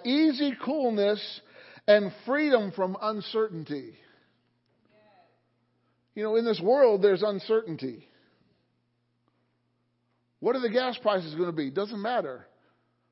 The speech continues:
How can, what, what kind of provider is God? What kind of provider is God? Don't worry about the prices. Focus on the, the, the provision of your Father. Is God bigger than the gas price?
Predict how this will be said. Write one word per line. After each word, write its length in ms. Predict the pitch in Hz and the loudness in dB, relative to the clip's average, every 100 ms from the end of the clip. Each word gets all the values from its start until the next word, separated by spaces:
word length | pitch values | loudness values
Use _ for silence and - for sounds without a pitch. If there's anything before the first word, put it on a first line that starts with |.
| _ | _
How 180 | - 214 | -6 -6
can, 260 | 208 180 - - _ | -4 -6 -6 -20 _
what, 140 | 202 226 | -4 0
what 140 | 269 | 0
kind 180 | 294 285 | 0 -4
of 60 | 165 | -4
provider 480 | 175 214 208 180 | -4 -2 0 0
is 100 | 165 | -2
God? 400 | 131 175 147 113 110 _ _ _ _ _ _ _ _ _ _ _ _ _ _ _ _ _ - | -2 -2 -2 -6 -16 _ _ _ _ _ _ _ _ _ _ _ _ _ _ _ _ _ 0
What 220 | 269 - | 0 0
kind 240 | 269 311 | 0 0
of 80 | 254 | 0
provider 540 | 226 214 233 285 247 220 | -2 -2 0 0 0 -2
is 100 | 196 | -4
God? 460 | 277 330 175 117 - _ _ _ _ _ - _ | -2 -2 -4 -12 -20 _ _ _ _ _ -20 _
Don't 220 | 247 302 | -2 0
worry 180 | 285 320 | -2 -2
about 200 | 285 269 | 0 -2
the 80 | 247 | -4
prices. 680 | 214 269 330 - 220 247 - - _ | -6 -4 -4 -2 -4 -4 -10 -20 _
Focus 360 | - 311 277 233 | 2 2 0 -2
on 280 | 254 247 214 - - | 0 -2 -6 -12 -12
the, 160 | 208 - - | -8 -8 0
the, 240 | 214 220 226 | 2 2 2
the 140 | 220 | 0
provision 560 | - 226 214 294 285 285 | 2 0 0 -2 -2 -2
of 120 | 254 | -2
your 140 | 269 | -2
Father. 560 | 240 269 339 370 277 156 107 _ _ _ - - _ _ _ _ _ _ _ _ - | -4 -4 -4 -2 -4 -6 -14 _ _ _ -20 -20 _ _ _ _ _ _ _ _ -2
Is 180 | 311 240 | 0 2
God 380 | 262 302 359 254 | 4 4 2 2
bigger 300 | 330 349 330 | 0 0 -2
than 160 | 330 | -2
the 100 | 330 | -2
gas 320 | 339 330 370 - | 0 0 -2 -6
price? 640 | 330 320 202 147 - - | -6 -2 -4 -4 -12 -14